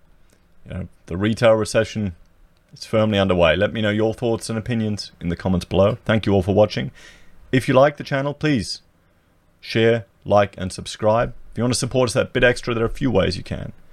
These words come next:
We have a Patreon where you can join. You can join the channel here on YouTube.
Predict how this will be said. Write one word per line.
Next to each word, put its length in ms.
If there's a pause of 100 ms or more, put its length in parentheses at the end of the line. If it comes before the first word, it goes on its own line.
(180)
We 100
have 80
a 60
Patreon 520
where 100
you 80
can 140
join. 340
You 80
can 80
join 200
the 80
channel 240
here 100
on 80
YouTube. 480